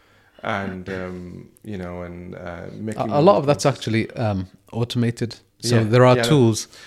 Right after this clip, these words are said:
Speaker 1: You know who, you know who was one of the first, uh, people in this country to automate that process?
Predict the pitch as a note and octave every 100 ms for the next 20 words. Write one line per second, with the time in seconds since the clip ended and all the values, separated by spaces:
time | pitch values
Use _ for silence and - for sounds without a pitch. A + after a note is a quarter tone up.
0 | - B2+ C#3+ F3+ D3+ E3+ D3 C#3+ F3 F3+
1 | F3+ C#3+ C3 C3 C3+ A#2 A2+ - A#2+ A#2
2 | - - - G#2+ G#2 B2+ A#2 G#2+ G#2 G#2
3 | G#2 - A2+ G#2+ G2+ - F#2+ G#2 G#2+ F#2
4 | F#2 F#2+ - G#2 - E2+ -